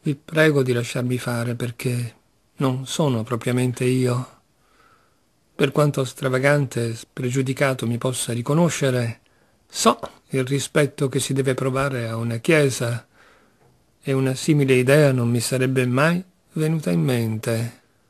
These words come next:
ma è venuta a due giovani chierici del convento di Tovel, uno nativo di Tuenno e l'altro di Flavon,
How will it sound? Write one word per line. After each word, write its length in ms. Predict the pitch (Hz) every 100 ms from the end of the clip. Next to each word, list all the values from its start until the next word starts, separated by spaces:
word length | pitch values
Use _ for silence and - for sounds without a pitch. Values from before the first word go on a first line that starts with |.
| _ _ _
ma 100 | 143
è 80 | 143
venuta 360 | 147 165 170 147
a 60 |
due 160 | 139 143
giovani 380 | 143 156 127 127
chierici 480 | - 160 165 - 135
del 160 | 135
convento 580 | - 143 135 147 143 156
di 160 | 151 151
Tovel, 680 | 120 113 113 120 117 117 _ _ _ _ _ _ _ _
uno 300 | 180 220 214
nativo 400 | 123 113 135 127
di 160 | 127 117
Tuenno 680 | 127 120 120 123 117 123 _ _ _ _ _ _ _ _
e 120 | 185
l'altro 400 | 156 160 - 165
di 120 | 147
Flavon, 680 | - 165 147 139 113 120